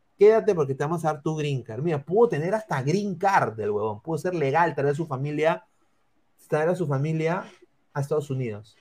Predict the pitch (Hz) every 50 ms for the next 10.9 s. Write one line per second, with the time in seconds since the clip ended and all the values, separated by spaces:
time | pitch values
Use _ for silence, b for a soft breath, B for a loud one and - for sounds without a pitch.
0 | _ _ _ _ _ _ _ _ - 131 120 127 135 123 113 - - - 113 -
1 | _ _ _ _ _ _ - - _ _ _ _ _ _ _ - 214 226 180 190
2 | 214 208 202 208 214 - 208 185 175 180 196 202 202 208 202 202 208 214 220 220
3 | 208 196 180 165 165 185 185 185 180 170 156 156 143 180 - - 143 139 147 143
4 | 143 143 143 - 185 185 185 180 175 185 180 165 143 151 156 135 123 - 151 143
5 | 139 135 127 - 127 113 104 101 101 98 101 107 120 160 160 - _ _ _ _
6 | _ _ _ _ _ _ _ _ _ _ - 185 214 214 190 185 185 180 202 240
7 | 254 240 - 247 233 220 208 202 196 190 185 175 170 165 165 165 185 175 165 165
8 | 165 170 180 202 208 202 208 262 - _ _ _ _ - - 330 330 330 349 370
9 | - _ _ _ _ _ _ _ _ _ _ _ _ _ _ _ - 131 131 131
10 | 131 131 131 127 123 123 123 120 120 120 120 120 120 120 120 - -